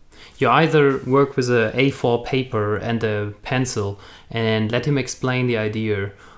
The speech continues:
um, and the problem he has or the solution in front of him with a, with a pen. However, I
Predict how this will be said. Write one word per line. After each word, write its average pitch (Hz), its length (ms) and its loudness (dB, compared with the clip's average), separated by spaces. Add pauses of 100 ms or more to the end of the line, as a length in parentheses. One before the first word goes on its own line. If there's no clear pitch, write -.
(140)
um, 104 540 -4 (240)
and 107 160 -6
the 107 80 -6 (120)
problem 135 280 2
he 120 120 0
has 107 380 -4
or 107 200 -4
the 104 120 -2
solution 120 680 -2 (220)
in 135 120 2
front 139 240 0
of 123 120 -2
him 107 260 -2
with 107 180 -4
a, 104 120 -2
with 107 180 -4
a 107 60 -6
pen. 107 400 -6 (340)
However, 127 640 2 (380)
I 120 480 2